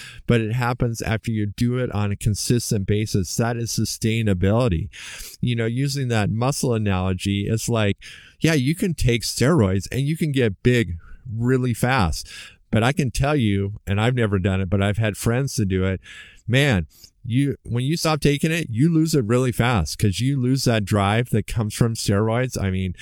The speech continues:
from what I hear, it's fantastic. It just gives you an edge to work. And my friends that have taken them, you know, it's not good. They don't even have the desire to work out without them 'cause they can't motivate themselves. And in the end, it was worse.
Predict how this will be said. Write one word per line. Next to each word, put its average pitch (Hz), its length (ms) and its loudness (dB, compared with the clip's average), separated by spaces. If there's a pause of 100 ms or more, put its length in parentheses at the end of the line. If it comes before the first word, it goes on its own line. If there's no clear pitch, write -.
(360)
from 107 200 0
what 113 120 2
I 107 100 2
hear, 117 240 4
it's 95 200 2
fantastic. 104 720 2
It 98 80 2
just 98 240 -4
gives 104 200 2
you 110 120 0
an 98 80 -2
edge 101 320 0
to 104 80 2
work. 101 300 2 (460)
And 98 320 -2
my 110 200 0
friends 117 300 -2
that 123 100 0
have 123 100 -2
taken 117 340 2
them, 127 280 -4 (160)
you 110 200 -4
know, 110 300 -2 (280)
it's - 240 0
not 175 240 0
good. 156 360 2 (180)
They 156 160 4
don't 165 180 -2
even 160 200 -4
have 156 260 0
the 151 80 -6
desire 147 400 0
to 143 100 -2
work 139 300 -2
out 143 200 2
without 135 420 2
them 95 260 0
'cause 104 180 -2
they 113 120 0
can't 135 340 -2
motivate 123 500 0
themselves. 117 640 -2 (380)
And 123 160 0
in 127 140 -2
the 120 140 -2
end, 135 300 0
it 117 140 0
was 104 200 -2
worse. 117 580 0